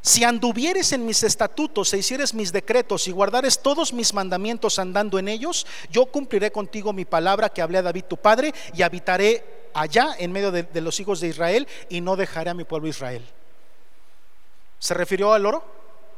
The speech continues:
¿Se refirió a la construcción, a las piedras, a la madera, toda costosa que Salomón dijo: "Ahorita vamos a levantar el templo más hermoso"? Y Jehová dijo: Con respecto a lo que estás haciendo,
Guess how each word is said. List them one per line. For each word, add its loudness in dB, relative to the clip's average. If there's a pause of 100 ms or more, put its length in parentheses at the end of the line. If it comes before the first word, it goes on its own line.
(400)
¿Se -6
refirió 0
a 4
la 2
construcción, -2 (140)
a -8
las -6
piedras, -2 (480)
a -2
la 0
madera, 6
toda -2
costosa -2
que -10 (440)
Salomón -2
dijo: -4
"Ahorita 4
vamos -4
a -4
levantar -2
el -4
templo -4
más 0
hermoso"? -2 (640)
Y -4
Jehová 6
dijo: 4
Con 2
respecto 4
a 4
lo 0
que -4
estás -2
haciendo, -2